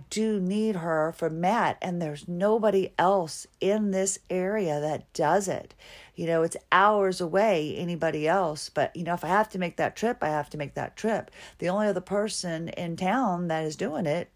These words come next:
is her protege. And she's even told me they're not that good.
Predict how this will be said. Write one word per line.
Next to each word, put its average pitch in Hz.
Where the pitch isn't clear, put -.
is 190
her 208
protege. 254
And 185
she's 254
even 180
told 156
me 147
they're 143
not 135
that 135
good. 95